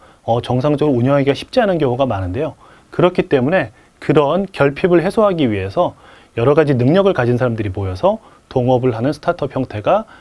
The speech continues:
많이 선호되는 것 같습니다. 스타트업에서 동업이란, 어, 여러 가지 의미가 있을 수 있는데 동업이란 말 그대로 여러 명이 모여서 하나의 사업체를 공동으로 운영하면서 그에 따른 효익과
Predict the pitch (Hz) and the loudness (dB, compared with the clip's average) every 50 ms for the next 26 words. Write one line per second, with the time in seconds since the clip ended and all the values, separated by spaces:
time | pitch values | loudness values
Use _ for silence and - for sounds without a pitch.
0 | _ _ _ 110 101 101 117 170 208 220 - _ - - 165 170 160 160 147 139 | _ _ _ -4 -2 0 0 0 -2 -2 -4 _ -4 -2 0 0 2 0 0 -2
1 | 135 139 170 165 - - 95 - - 90 85 - - - _ _ _ _ _ _ | 0 -2 -4 -4 -4 -10 -12 -12 -14 -18 -18 -18 -18 -20 _ _ _ _ _ _
2 | _ _ _ _ _ _ _ _ - - - - - - _ _ - - - 233 | _ _ _ _ _ _ _ _ -20 -20 -20 -20 -20 -20 _ _ -20 -4 -2 -2
3 | 233 - - 233 226 220 214 214 214 208 180 160 143 160 139 147 135 - - 147 | -2 0 0 2 2 4 4 4 4 4 2 2 2 2 2 2 0 0 0 0
4 | 185 208 185 175 127 110 113 131 147 123 92 87 - _ - - - - _ - | 0 2 2 2 2 2 0 0 -2 -4 -6 -8 -12 _ -20 -20 -20 -20 _ -10
5 | 104 101 104 104 104 104 104 110 110 120 147 196 214 202 190 175 170 131 123 139 | -8 -6 -4 -4 -4 -4 -4 -4 2 2 4 4 4 2 2 4 2 2 2 2
6 | 151 156 127 - - 123 - - 143 120 95 90 87 - 180 180 110 - - - | 2 0 -2 -2 -4 -8 -4 -2 -2 -2 -2 -6 -4 -4 -2 -2 -4 -6 -12 -20
7 | - _ _ - - 135 147 175 175 196 185 190 180 165 139 120 101 110 123 135 | -20 _ _ -2 0 2 2 2 2 4 2 2 2 2 0 0 0 0 0 0
8 | 175 165 156 117 104 95 101 123 180 208 - _ _ _ _ _ 131 123 131 175 | 2 2 2 0 0 0 -2 -2 -2 -4 -8 _ _ _ _ _ 0 2 2 4
9 | 220 233 226 208 185 151 113 107 104 101 95 - - 170 127 95 - _ _ _ | 2 2 2 2 0 0 0 -2 -2 -2 -2 0 0 0 0 -2 -8 _ _ _
10 | _ - - 185 196 208 202 185 175 - - 220 220 214 - - 135 123 151 190 | _ -4 -2 2 2 2 2 2 0 0 0 0 -2 -2 -4 -4 -2 0 2 2
11 | 220 226 208 - - 139 135 135 135 143 139 139 131 131 127 117 117 127 156 180 | 2 0 -2 -2 0 2 2 4 4 4 2 4 2 0 0 0 0 0 2 2
12 | 185 160 131 110 95 92 - 95 98 143 170 - _ - _ - - 123 123 131 | 2 0 -2 -2 -4 -6 -6 -6 -6 -6 -8 -10 _ -20 _ -8 -2 -2 0 0
13 | 175 - 135 123 123 117 - - 240 220 160 - _ - 190 226 262 | 0 -2 -2 -2 -4 -4 -2 0 0 0 0 -4 _ 0 0 0 0